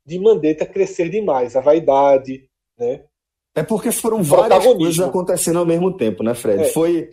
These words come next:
Speaker 2: é, ele perder essa, essa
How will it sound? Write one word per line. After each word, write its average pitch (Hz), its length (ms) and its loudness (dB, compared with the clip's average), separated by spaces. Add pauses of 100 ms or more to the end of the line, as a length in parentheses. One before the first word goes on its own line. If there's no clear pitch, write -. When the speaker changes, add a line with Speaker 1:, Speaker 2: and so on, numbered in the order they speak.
(160)
Speaker 2:
é, 175 260 -2
ele 190 180 0
perder 190 800 -2
essa, 175 440 -2
essa 139 760 -2